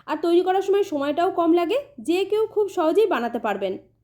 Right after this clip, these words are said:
সেকেন্ড ব্যাচের ললিপপগুলো খুব সুন্দর লাল করে আমি ভেজে নিয়েছি। এবার এগুলোকেও তেল থেকে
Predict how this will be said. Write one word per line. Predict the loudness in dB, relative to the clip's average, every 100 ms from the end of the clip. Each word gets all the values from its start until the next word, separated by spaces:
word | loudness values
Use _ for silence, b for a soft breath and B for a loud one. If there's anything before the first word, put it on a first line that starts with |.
| _ _ _ _ _ _ _ _ _ _ _ _ _ _ _ _ _ _ _ _ _ _ _ _ _ _ _ -10
সেকেন্ড | 0 4 4 4
ব্যাচের | 2 4
ললিপপগুলো | 4 4 2 0 2 2 0
খুব | 0 0
সুন্দর | 2 4 4
লাল | 4 2
করে | 0 0
আমি | 2 2
ভেজে | 0 0
নিয়েছি। | 0 0 0 -2 -2
এবার | -2 0
এগুলোকেও | 0 0 2 0
তেল | 2 2 2
থেকে | 0 0